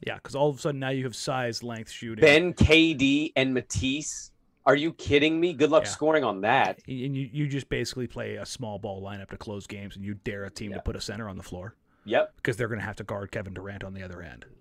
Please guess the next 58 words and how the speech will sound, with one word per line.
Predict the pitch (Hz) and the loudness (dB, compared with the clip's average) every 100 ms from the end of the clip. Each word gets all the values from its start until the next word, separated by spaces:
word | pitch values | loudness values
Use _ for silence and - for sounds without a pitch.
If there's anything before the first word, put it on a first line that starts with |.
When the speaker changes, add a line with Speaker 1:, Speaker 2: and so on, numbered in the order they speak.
| - | -20
Speaker 2:
Yep. | 85 85 110 | -12 -4 -4
Speaker 1:
It's | 123 - | -4 2
what | 160 | 4
the | 156 | 6
Warriors | 175 170 123 107 | 8 8 6 0
did, | 110 123 147 - | -4 -4 -6 -10
and | 107 104 98 | -10 -10 -10
it | - 113 | -8 -4
was | 135 | 2
hell. | 170 98 - - - | 2 2 -4 -16 4
<laughs> | 180 247 - - - - - | 8 8 8 0 -10 -10 -12
It's | - - - | -10 -6 6
like, | 185 - - - - - | 6 6 -6 -14 -14 -2
sure, | - 370 330 | 12 12 12
you | 269 | 12
can | 294 | 12
hide | 208 269 285 | 12 12 12
your | 226 185 - | 12 12 8
center | - 208 208 | 10 12 12
on | 190 175 | 12 12
Draymond | 180 190 165 | 10 10 8
Green | 143 202 | 8 8
and | 185 | 8
pick | 160 165 | 6 4
and | 131 | 6
rolls, | 151 175 143 | 8 8 8
but | 131 | 4
now | 147 160 | 4 6
we're | 151 | 6
just | 143 131 | 4 0
gonna | 135 | -2
pick | - - 143 | -2 0 0
and | 131 | 2
roll | 127 113 | 0 -2
your | 107 | -4
center. | - 135 117 101 | -2 -2 -2 -8
So | - 107 98 | -8 -8 -6
good | 117 113 | -6 0
luck. | 160 | 2
Speaker 2:
It's | 135 | 2
what | 151 | 2
the, | 147 - | 0 -4
it's | - | 0
what | 147 | 0
the | 127 | 0
Clippers | - 147 151 113 | 0 0 0 0
did | 104 139 - | 2 0 0
to | 139 139 139 139 | -2 0 2 2
Utah | 131 165 160 | 0 4 6
last | 95 85 - 95 | 4 0 -8 -12
year. | 73 _ 104 | -12 _ -16
Speaker 1:
Mm-hmm. | 113 113 135 - _ _ - | -10 -8 -8 -12 _ _ -12
So | - 117 | -6 -2
they, | 123 | -2
they, | 123 | -2
were, | 123 | -2
they | 113 120 | -2 -4
said, | - 120 | -4 -10